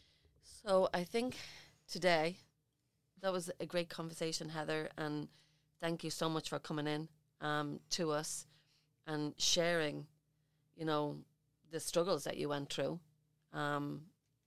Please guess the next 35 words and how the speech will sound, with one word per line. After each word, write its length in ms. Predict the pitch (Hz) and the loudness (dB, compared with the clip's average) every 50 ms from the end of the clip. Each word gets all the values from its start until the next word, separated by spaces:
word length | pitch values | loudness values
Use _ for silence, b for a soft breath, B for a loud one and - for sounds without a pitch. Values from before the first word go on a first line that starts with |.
| _ _ _ _ _ | _ _ _ _ _
while 220 | 156 160 151 151 | 0 2 2 4
on 120 | 147 147 147 | 2 0 0
the 60 | 139 | -4
job. 360 | 135 - 143 143 139 - 175 - - b b b b b b b b b _ _ _ - | -2 -2 -2 -2 -2 -4 -6 -10 -16 b b b b b b b b b _ _ _ -2
And 200 | 156 156 147 151 | 0 2 4 4
then 280 | 151 147 151 151 151 - | 4 4 4 2 2 2
also, 680 | - 160 156 156 151 - - 156 147 147 147 147 156 151 _ _ _ _ _ _ _ _ _ _ _ _ _ _ _ _ - | 2 2 2 2 0 0 2 2 2 2 0 -2 -4 -10 _ _ _ _ _ _ _ _ _ _ _ _ _ _ _ _ -6
I'm 100 | 160 143 | -4 0
so 180 | - 170 151 | 2 2 2
happy 480 | 143 165 156 156 - 156 147 143 143 - - | 4 4 2 0 0 0 -6 -4 -6 -8 -8
to 120 | - 160 151 | -6 -4 -2
hear 140 | 160 151 | 0 0
that 140 | 147 151 - | 0 0 0
you're 80 | 147 147 | 0 0
doing 200 | 143 156 151 147 147 | 2 2 2 2 0
well 260 | 143 143 147 165 - _ _ _ | 0 0 0 -2 -4 _ _ _
today 480 | - - 139 151 147 143 151 175 202 - _ - | -10 -2 2 4 6 6 4 2 -2 -6 _ -4
and 480 | 151 151 147 151 151 147 151 147 - | 0 0 2 0 0 -2 -2 -4 -2
your 220 | 156 156 147 143 135 | 0 0 0 0 -2
business 560 | 147 156 - 160 156 151 160 156 156 151 170 | -2 -2 0 0 2 2 2 0 0 0 -2
is 180 | 151 147 147 - | -2 -2 -2 -2
doing 260 | - 156 156 151 151 | 0 0 2 2 2
well. 360 | 151 147 147 156 165 190 - B B B B B B B B B B B _ - | 4 4 4 4 4 2 -2 B B B B B B B B B B B _ -2
And 360 | 156 151 151 147 151 143 - - | 0 2 2 2 2 0 -2 -2
again, 360 | - 151 156 147 151 151 151 151 | 0 4 4 4 6 4 2 2
it's 240 | 147 147 - - | -2 -4 -6 -10
Frontline 580 | - - - - 147 143 - 151 147 147 147 - | -10 -6 -2 -2 -2 -2 0 -2 -2 -2 -2 -2
Bakery, 520 | - 139 143 143 - - 165 175 196 - _ _ _ - | -2 -2 -2 -2 -2 -2 0 0 0 -2 _ _ _ -8
and 320 | 156 151 151 147 147 147 | -6 -4 -2 -2 -2 -2
you 60 | 151 147 | -4 -4
can 180 | - 156 151 | -4 -6 -2
check 240 | - - 180 147 - | 0 0 0 2 0
her 80 | 151 147 | 0 0
out 100 | 147 131 | 0 0
on 140 | 135 147 | -2 -6